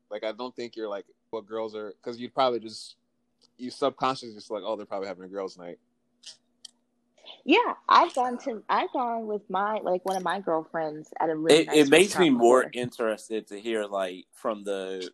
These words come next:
Speaker 2: <laughs>
Speaker 3: the waitress or waiter's perspective, like,
Speaker 1: Oh,
Speaker 3: wh-,
Speaker 1: so we, oh, yeah, so
Speaker 3: why
Speaker 1: I
Speaker 3: they
Speaker 1: asked
Speaker 3: got
Speaker 1: her,
Speaker 3: there.
Speaker 1: sorry. So I asked our waitress, uh, because at this point it was like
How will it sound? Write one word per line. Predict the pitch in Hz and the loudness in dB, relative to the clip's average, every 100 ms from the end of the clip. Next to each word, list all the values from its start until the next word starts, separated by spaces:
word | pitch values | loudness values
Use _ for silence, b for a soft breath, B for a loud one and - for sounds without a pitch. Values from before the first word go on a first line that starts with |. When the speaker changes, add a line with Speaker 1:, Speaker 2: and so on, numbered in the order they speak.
| - | 2
Speaker 2:
<laughs> | 370 - - - - | 2 0 -8 -14 -4
Speaker 3:
the | 285 101 92 | -4 -2 -4
waitress | - 101 117 - 120 123 120 - | -4 -4 -6 -4 -4 -2 -4 -6
or | 101 92 | -6 -4
waiter's | 104 110 120 127 127 123 - _ _ | -2 0 -2 -2 -6 -10 -18 _ _
perspective, | - 123 - 143 - 160 156 156 _ _ _ - | -6 -6 0 0 0 -4 -4 -6 _ _ _ -2
like, | 104 95 | 0 6
Speaker 1:
Oh, | 127 117 | 6 6
Speaker 3:
wh-, | |
Speaker 1:
so | 120 | 4
we, | 113 - | 2 2
oh, | 135 127 | 4 4
yeah, | 117 95 | 2 2
so | 101 | 2
Speaker 3:
why | 107 | 2
Speaker 1:
I | |
Speaker 3:
they | 107 | 0
Speaker 1:
asked | 117 90 | -4 -6
Speaker 3:
got | |
Speaker 1:
her, | 87 | -8
Speaker 3:
there. | 87 104 85 | -8 -8 -10
Speaker 1:
sorry. | 90 _ _ _ _ _ _ _ _ _ _ | -16 _ _ _ _ _ _ _ _ _ _
So | - 127 117 | -4 0 0
I | |
asked | - 123 143 - | 0 -4 -4 -10
our | 110 107 | -10 -8
waitress, | 104 107 - 80 90 - _ _ _ _ _ _ _ _ | -10 -14 -16 -18 -18 -20 _ _ _ _ _ _ _ _
uh, | 95 95 90 87 | -8 -6 -6 -10
because | 95 - 101 90 | -10 -6 -6 -4
at | 95 | -6
this | 120 123 | -6 -6
point | - 117 95 | -8 -10 -8
it | 98 | -8
was | 98 92 98 | -8 -10 -10
like | 92 87 | -10 -12